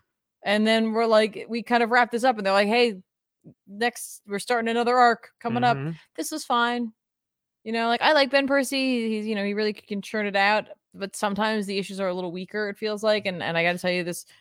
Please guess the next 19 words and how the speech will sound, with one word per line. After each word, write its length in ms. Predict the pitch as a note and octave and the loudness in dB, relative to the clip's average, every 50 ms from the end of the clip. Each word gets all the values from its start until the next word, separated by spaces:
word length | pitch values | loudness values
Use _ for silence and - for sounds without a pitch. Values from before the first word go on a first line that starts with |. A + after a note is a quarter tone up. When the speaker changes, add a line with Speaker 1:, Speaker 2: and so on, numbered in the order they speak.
| _ _ _ _ | _ _ _ _
Speaker 1:
wasn't, 280 | F3 G3 G#3 A#3 A#3 A#3 | 4 4 6 6 4 2
Speaker 2:
like 120 | - G3+ | -2 -2
that. 180 | A3 A2 A2 A3 | 0 2 2 2
Speaker 1:
this 120 | G#3 G3+ B3 | 2 2 2
wasn't 240 | C4 C#4 D4+ D#4+ D#4+ | 0 0 2 2 2
my 100 | E4 D#4 | 0 2
favorite. 560 | D#4+ D#4+ D4+ C#4 B3+ F#3+ F#3 F3+ E3+ - - _ | 4 4 4 4 4 4 2 2 2 2 0 _
Speaker 2:
That's 140 | - D#3+ C#3+ | -8 -8 -6
fair. 300 | - A#2+ A2+ A#2 A2+ A2+ - | -4 -4 -4 -4 -4 -4 -2
Speaker 1:
Um, 320 | F#3 F#3 F3+ F3 F3+ F3+ | -2 0 0 0 0 -2
it 100 | D#3 F3+ | -2 0
wasn't 340 | F3 G3 G3 G3+ A#3 A#3 G#3+ - | 2 2 4 4 2 0 -2 2
horrible 500 | - B3 B3 B3+ B3+ B3 A#3 B3+ B3 B3 | 4 6 6 6 6 6 4 4 6 6
at 100 | B3 A#3+ | 6 6
all, 360 | A#3 A3 A3+ A#3 A#3 A#3+ A#3+ | 6 6 6 6 6 6 4
and 80 | A3+ | 2
it 80 | G#3 F#3 | 2 0
wasn't, 340 | F3 F#3 F#3 F#3+ G#3 - - - | 0 0 0 0 -4 -8 -12 -14
it, 100 | - - | -16 -16